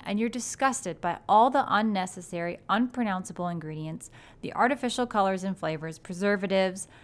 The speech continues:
and extra sugar in your food. You want a way to fix it,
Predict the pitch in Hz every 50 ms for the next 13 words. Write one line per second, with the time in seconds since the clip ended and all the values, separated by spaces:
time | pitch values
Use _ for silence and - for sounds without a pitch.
0 | - - - - - - - - - 233 233 226 226 233 226 - 202 - - -
1 | 190 180 - - 170 156 165 156 156 156 160 156 160 156 - - 156 - - -
2 | - - - - - - - - - - - - - - - - - 180 175 170
3 | 185 196 214 233 262 262 254 254 254 262 254 - 190 180 - - - - 165 165
4 | 156 -